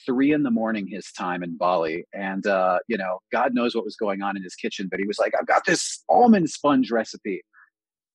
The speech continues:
And in a hundred and forty characters, he tweets out,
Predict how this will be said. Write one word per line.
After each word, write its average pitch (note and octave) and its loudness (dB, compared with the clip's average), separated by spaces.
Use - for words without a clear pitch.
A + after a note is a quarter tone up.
And C#3+ 0
in D3 2
a C3+ 2
hundred F#3 4
and E3 -4
forty D#3+ -2
characters, C#3 -4
he C#3 0
tweets - -4
out, D#3 2